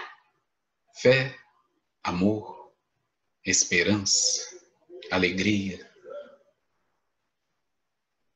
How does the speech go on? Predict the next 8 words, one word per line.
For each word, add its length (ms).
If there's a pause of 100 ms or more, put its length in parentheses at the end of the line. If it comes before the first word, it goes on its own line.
(680)
Possamos 960 (1700)
merecer 600
a 100
tua 320
proteção, 840 (240)
o 100
teu 220
amparo, 720